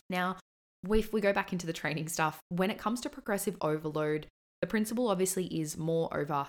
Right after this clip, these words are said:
time, and progressive overload can happen in a different, uh, you know, a couple of different ways. So again, progressive overload is just doing more over time. So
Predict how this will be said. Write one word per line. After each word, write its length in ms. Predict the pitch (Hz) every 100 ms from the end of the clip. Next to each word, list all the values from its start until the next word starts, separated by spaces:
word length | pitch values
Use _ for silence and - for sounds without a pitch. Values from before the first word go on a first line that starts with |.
| -
time, 400 | - 127 85 - -
and 200 | 180 180
progressive 420 | 180 277 285 233
overload 380 | 185 180 180 170
can 100 | 170
happen 340 | - 139 -
in 80 | 151
a 80 | 156
different, 500 | 143 147 - 151 - _
uh, 40 | 165
you 160 | 160
know, 100 | 160
a 60 | 139
couple 240 | - 175
of 40 | 165
different 260 | 165 -
ways. 280 | 151 135 127
So 180 | - 143
again, 260 | 151 143 143
progressive 440 | 156 175 175 170
overload 420 | 151 151 147 147
is 160 | 147 143
just 320 | - 139 - -
doing 260 | 160 156 151
more 420 | 147 139 143 143
over 160 | 147 139 -
time. 340 | - 135 151
So 240 | - 151